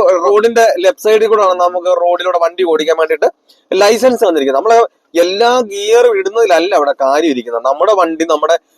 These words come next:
ലെഫ്റ്റ് സൈഡ് തന്നെ കീപ്പ് ചെയ്തൊരു വണ്ടി ഓടിക്കാനാണ് നമ്മൾ ശ്രമിക്കേണ്ടത്. അല്ലാതെ എല്ലാ ഗിയറും ഇട്ടു എന്ന് പറഞ്ഞാൽ നമ്മൾ ഡ്രൈവർ ആകുന്നില്ല, അല്ലെങ്കിൽ എല്ലാവരും ഗിയർ ഇട്ടുകൊണ്ട് ഒരു വണ്ടി റോഡിലൂടെ ഓടിച്ചത് കൊണ്ട് അത് വണ്ടി ഓടിക്കാൻ കഴിയുന്നില്ല. അപ്പൊ നമുക്ക് കൈക്കും കാലും കൊണ്ടാണ് നമ്മള്, നമ്മുടെ കൈയും കാലും കൊണ്ടാണ് നമ്മൾ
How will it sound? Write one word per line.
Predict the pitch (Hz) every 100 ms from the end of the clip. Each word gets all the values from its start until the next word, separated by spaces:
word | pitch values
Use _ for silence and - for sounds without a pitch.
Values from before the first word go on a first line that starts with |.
| - 147
ലെഫ്റ്റ് | -
സൈഡ് | 185 185
തന്നെ | 185 175 -
കീപ്പ് | 175 180
ചെയ്തൊരു | 180 160 151
വണ്ടി | 151 156 151
ഓടിക്കാനാണ് | 175 202 208 196 151 143
നമ്മൾ | 139 135
ശ്രമിക്കേണ്ടത്. | 143 139 131 135 131
അല്ലാതെ | 143 170 175 - _ - 156
എല്ലാ | 196 196 160
ഗിയറും | 196 240 233 175
ഇട്ടു | - 220 190
എന്ന് | 180
പറഞ്ഞാൽ | 175 170
നമ്മൾ | 165 175 175
ഡ്രൈവർ | 160 170 175 160
ആകുന്നില്ല, | 165 170 143 139 - _ -
അല്ലെങ്കിൽ | 160 185 170
എല്ലാവരും | 180 202 190 185 143
ഗിയർ | 165 190 175
ഇട്ടുകൊണ്ട് | 151 190 185
ഒരു | 165
വണ്ടി | 160 160 170 - _ -
റോഡിലൂടെ | 156 170 175 165 156
ഓടിച്ചത് | 185 185 190 196
കൊണ്ട് | 196 196 170
അത് | 170
വണ്ടി | 165 175 160
ഓടിക്കാൻ | 165 165 185 175
കഴിയുന്നില്ല. | 160 180 190 151 135 107 - _ _ -
അപ്പൊ | 131 196
നമുക്ക് | 170 202 240 226
കൈക്കും | 202 202 240 233
കാലും | 202 190 196
കൊണ്ടാണ് | 180 175
നമ്മള്, | 180 180 - _ 175
നമ്മുടെ | 196 220
കൈയും | 214 226
കാലും | 208 196
കൊണ്ടാണ് | 190 180
നമ്മൾ | 175